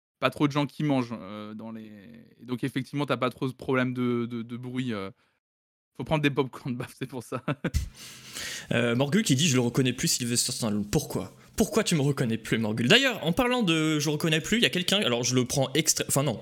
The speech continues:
Speaker 2: non, je le prends bien pour, euh... Non, c'est horrible parce que, en plus, je le prends bien parce que je l'aime beaucoup.
Speaker 1: Qu'est-ce
Speaker 2: Mais il y a
Speaker 1: que
Speaker 2: quelqu'un
Speaker 1: va
Speaker 2: qui m'a comparé à Benjamin Tranier, mais au niveau du physique. Et du coup, je, je vais le mettre en gros plan et comme ça, vous allez pouvoir comparer.
Speaker 1: Ah, vas-y, vas-y, parce que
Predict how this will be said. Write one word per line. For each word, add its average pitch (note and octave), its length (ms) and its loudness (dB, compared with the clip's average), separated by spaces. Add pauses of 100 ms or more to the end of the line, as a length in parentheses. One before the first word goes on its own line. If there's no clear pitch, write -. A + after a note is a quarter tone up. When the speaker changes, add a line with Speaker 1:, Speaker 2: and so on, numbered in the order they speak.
Speaker 2:
non, E3+ 180 2 (280)
je D3+ 80 6
le C#3 40 0
prends F3+ 140 -2
bien F#3 240 0
pour, A#2+ 300 0
euh... G#2 400 2 (920)
Non, C3 100 0
c'est - 160 2
horrible A2 140 0
parce - 120 -2 (120)
que, G2+ 60 -2
en - 60 -2
plus, - 120 -2
je B2+ 60 0
le A2 60 2
prends - 140 -4
bien C#3+ 120 0
parce A2 200 -4
que G2+ 280 -4
je - 100 -4
l'aime G#2 140 0
beaucoup. B2 320 -2 (1040)
Speaker 1:
Qu'est-ce A2+ 100 0
Speaker 2:
Mais A#2+ 60 6
il C3 40 6
y C3+ 40 6
a C#3 40 2
Speaker 1:
que - 40 -6
Speaker 2:
quelqu'un D3+ 220 4
Speaker 1:
va F#3 40 4
Speaker 2:
qui D3 180 0
m'a B2+ 100 2
comparé D3 640 2
à G#2 140 0
Benjamin B2+ 420 2
Tranier, C3+ 340 0
mais C3 80 0
au G#2+ 40 4
niveau G#2+ 180 0
du G#2+ 80 -2
physique. - 640 -2 (480)
Et A2+ 80 2
du A2 100 0
coup, F3 160 0
je, C3 220 2
je A2 160 0
vais A2 80 2
le A2 60 0
mettre D3 260 -2
en G#2 240 0
gros G#2+ 160 2
plan D3 200 0
et B2 140 0
comme G#2+ 140 -2
ça, - 100 0
vous A#2+ 140 0
allez G#2 80 0
pouvoir G#2 240 -6
comparer. G2+ 360 -2 (680)
Speaker 1:
Ah, C#3 160 4
vas-y, C3+ 320 4
vas-y, A#2 320 -6
parce A2 200 -20
que A#2 120 -12